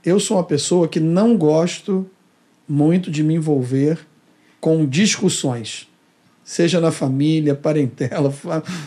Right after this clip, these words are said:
familiares, principalmente na igreja, eu não gosto.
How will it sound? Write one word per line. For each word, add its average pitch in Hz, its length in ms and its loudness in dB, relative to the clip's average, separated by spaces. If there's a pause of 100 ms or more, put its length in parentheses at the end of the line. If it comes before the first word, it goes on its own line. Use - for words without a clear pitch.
(100)
familiares, 156 840 0 (220)
principalmente 170 640 0
na 151 160 0
igreja, 151 680 0 (520)
eu 143 80 -2
não 156 140 2
gosto. 131 400 -2